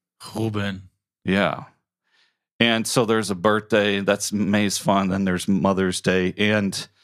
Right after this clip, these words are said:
Speaker 2: you know, for whatever time of the month, uh, that we are, uh, recording this podcast, there's Cinco de Mayo.
Speaker 1: Yes.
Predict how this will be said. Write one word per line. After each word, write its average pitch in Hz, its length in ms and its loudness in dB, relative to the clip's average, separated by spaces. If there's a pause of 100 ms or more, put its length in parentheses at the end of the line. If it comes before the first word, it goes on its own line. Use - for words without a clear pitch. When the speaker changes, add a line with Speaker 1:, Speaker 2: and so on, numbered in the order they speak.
(340)
Speaker 2:
you 101 80 2
know, 90 180 0
for 92 360 0
whatever 92 540 0 (320)
time 101 280 2
of 90 60 0
the 92 100 0
month, 98 500 -2
uh, 90 320 0
that 90 240 0
we 98 160 -2
are, 87 300 -2 (480)
uh, 85 280 0
recording 139 460 2
this 113 160 0
podcast, 101 800 0 (440)
there's 95 180 0
Cinco 143 320 2
de 113 140 2
Mayo. 90 440 -4 (100)
Speaker 1:
Yes. 120 680 -2